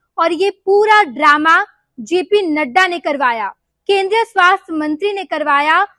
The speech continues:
और इस पूरे ड्रामा का पोल बीजेपी के पूर्व केंद्रीय मंत्री अश्विनी चौबे ने खोला है। बताते चले हम आपको कि अश्विनी चौबे ने कहा कि अगर इस ड्रामा को सरकार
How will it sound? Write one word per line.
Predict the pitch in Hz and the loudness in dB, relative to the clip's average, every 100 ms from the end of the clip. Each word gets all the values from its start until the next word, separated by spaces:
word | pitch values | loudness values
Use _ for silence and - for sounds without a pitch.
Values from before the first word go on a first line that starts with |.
| _ 359 | _ -6
और | 330 349 | -6 -4
इस | 403 415 - - | -4 -4 -6 -8
पूरे | 330 349 349 | -6 -4 -2
ड्रामा | 294 294 320 339 | 2 2 2 -2
का | 302 | -2
पोल | 285 330 339 440 453 _ _ _ _ _ _ _ - | -4 -2 -2 -2 -6 _ _ _ _ _ _ _ -16
बीजेपी | 214 349 370 440 466 427 | -2 0 2 0 0 -2
के | 427 427 | -2 -4
पूर्व | - 440 453 | 0 0 0
केंद्रीय | 427 370 349 359 | 0 -4 -4 -6
मंत्री | 339 320 302 330 370 427 - | -6 -6 -8 -6 -6 -6 -6
अश्विनी | 302 - 320 339 370 415 - _ _ _ - - | -8 -8 -8 -6 -6 -8 -12 _ _ _ -20 -2
चौबे | 381 349 339 415 | 2 4 2 -2
ने | 381 | -4
खोला | - 339 285 262 | -6 -4 0 0
है। | 254 208 _ _ _ - | -2 -10 _ _ _ -8
बताते | 359 392 453 | 0 0 0
चले | 453 440 | -2 0
हम | 403 | 2
आपको | 381 381 427 427 | 0 0 -4 -4
कि | 381 | -2
अश्विनी | 349 359 381 | -4 -4 -8
चौबे | 381 359 330 | -4 -4 -4
ने | 359 349 | -8 -4
कहा | 302 311 | 0 0
कि | 330 370 | 0 -4
अगर | 320 320 392 | -4 -4 -6
इस | 370 349 - | -8 -14 -14
ड्रामा | 226 277 285 302 359 | -6 2 2 2 -4
को | - 339 403 _ _ _ _ _ - | -6 -8 -8 _ _ _ _ _ 0
सरकार | 349 339 339 339 403 | 0 2 4 4 2